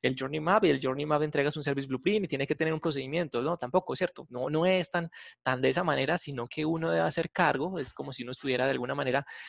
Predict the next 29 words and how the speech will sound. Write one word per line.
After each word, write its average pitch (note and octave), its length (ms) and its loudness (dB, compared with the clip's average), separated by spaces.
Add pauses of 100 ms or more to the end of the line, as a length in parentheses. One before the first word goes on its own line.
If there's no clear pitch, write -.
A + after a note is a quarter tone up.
(160)
llegando B2+ 500 0
a C3+ 40 -6
un C#3 60 -6
gran D3+ 200 2
anaquel, F#3 520 4 (280)
ver E3 340 8
qué G3+ 120 2
herramientas F#3+ 600 2
me F#3+ 140 -2
sirven F3 360 0
para C3+ 200 0
llegar A#2+ 300 0
a - 20 -6
un B2 80 -8
resultado. A2 460 -6
Muchas B2 260 -6
veces, C3 440 -2
eh, B2+ 140 -2
no A#2+ 160 -8
son C3 140 -8
necesarias. A#2+ 460 -6
Entonces, C#3+ 340 -2 (400)
son F#3 240 2
muy G3+ 120 2
valiosas, E3 440 6
Verónica, B2+ 460 -4
son E3 160 -4
muy E3 80 -4
valiosas, D#3 480 2